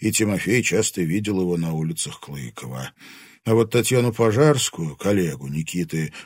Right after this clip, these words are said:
по департаменту безопасности, он не успел поблагодарить за спасение. Оксана Зверева много времени проводила с Виктором Шиловым, молодым помощником Владимира Мезенцева.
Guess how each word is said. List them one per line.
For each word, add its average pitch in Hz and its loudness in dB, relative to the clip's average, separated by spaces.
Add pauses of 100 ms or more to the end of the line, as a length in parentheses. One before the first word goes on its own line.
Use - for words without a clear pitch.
по 90 0
департаменту 78 -4
безопасности, 80 -2 (220)
он 175 2
не 170 2
успел 131 0 (220)
поблагодарить 104 0
за 92 -6
спасение. 87 -6 (1000)
Оксана 95 2
Зверева 101 4 (300)
много 123 4
времени 165 6
проводила 139 4
с 139 2
Виктором 139 4
Шиловым, 110 4 (200)
молодым 107 2
помощником 95 0
Владимира 92 0
Мезенцева. 87 -2